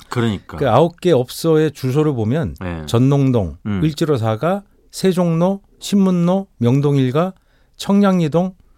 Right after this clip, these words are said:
Speaker 2: 북창동
Speaker 1: 음.
Speaker 2: 뭐 이렇게 쭉 나오네요.
Speaker 1: 아.
Speaker 2: 이때도 이런 데가 이제 그런 중요 요식업소들이 많이 있었던 동네라는 걸 알 수 있어요.
Speaker 1: 그러니까 주로 그 강북
Speaker 2: 어떻게 보면 약간 억울한 것도 있죠.
Speaker 1: 아, 있겠죠.
Speaker 2: 강남은 없어요, 여기.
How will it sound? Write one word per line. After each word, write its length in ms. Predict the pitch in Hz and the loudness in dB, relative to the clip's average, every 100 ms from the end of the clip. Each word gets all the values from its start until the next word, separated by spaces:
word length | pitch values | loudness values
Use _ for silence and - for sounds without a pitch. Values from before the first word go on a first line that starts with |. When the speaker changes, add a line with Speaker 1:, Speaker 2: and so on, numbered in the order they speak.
| _ _ | _ _
Speaker 2:
북창동 640 | - 139 170 165 151 104 76 | -8 -2 2 4 4 0 0
Speaker 1:
음. 280 | 123 123 95 | 2 2 0
Speaker 2:
뭐 80 | 101 | -2
이렇게 180 | 101 - | -6 -8
쭉 220 | - 113 | -8 -4
나오네요. 480 | 110 85 90 82 92 151 _ | -4 -4 -6 -6 -8 -10 _
Speaker 1:
아. 640 | 87 85 85 85 85 82 80 | -8 -2 2 2 4 2 4
Speaker 2:
이때도 220 | 185 175 | 2 4
이런 320 | 147 147 151 | 4 4 4
데가 240 | 147 147 139 | 2 2 2
이제 180 | 120 127 | 0 -4
그런 460 | - 113 120 113 - | -4 0 0 -2 -6
중요 340 | - 123 131 | -4 0 2
요식업소들이 720 | 107 104 123 123 - 107 117 | 0 -2 -6 -8 -8 -8 -8
많이 240 | 110 95 107 | -8 -6 -8
있었던 400 | - 98 - 104 | -8 -10 -8 -6
동네라는 480 | 101 101 98 92 101 | -6 -6 -6 -6 -8
걸 80 | 107 | -8
알 100 | 87 | -10
수 140 | - | -12
있어요. 240 | - - | -14 -10
Speaker 1:
그러니까 560 | - 170 226 233 220 226 - _ _ _ - | 0 2 4 2 2 -2 -4 _ _ _ -20
주로 600 | - - 170 214 247 196 | -14 -6 -2 0 0 -2
그 920 | - 160 175 180 180 175 175 170 160 - - - | -6 0 2 2 2 4 4 2 0 -8 -18 -10
강북 400 | - 143 196 208 | -2 2 4 2
Speaker 2:
어떻게 180 | 190 262 | 4 4
보면 240 | 240 254 | 6 6
약간 320 | 127 - 254 | 6 4 0
억울한 380 | - 104 143 214 | 2 2 4 4
것도 200 | 233 233 | 4 0
있죠. 320 | - - 82 80 | -4 -6 -8 -4
Speaker 1:
아, 100 | 98 | 0
있겠죠. 500 | 127 226 - 226 107 | 2 0 2 4 4
Speaker 2:
강남은 400 | 95 156 226 254 | 6 8 8 8
없어요, 280 | 202 - 180 | 6 2 0
여기. 300 | 87 82 76 | 0 -4 -12